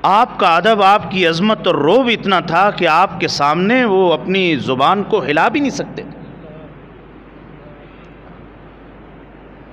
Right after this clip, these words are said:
سب نے اتفاق کے ساتھ فیصلہ کیا کہ زید بن حارثہ کے بیٹے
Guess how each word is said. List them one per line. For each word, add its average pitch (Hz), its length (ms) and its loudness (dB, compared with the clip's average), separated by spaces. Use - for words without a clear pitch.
سب 294 280 -2
نے 330 120 2
اتفاق 285 580 -2
کے 320 80 -2
ساتھ 277 240 0
فیصلہ 240 320 0
کیا 226 400 2
کہ 226 360 2
زید 196 380 2
بن 269 220 -2
حارثہ 233 380 2
کے 240 100 0
بیٹے 190 380 0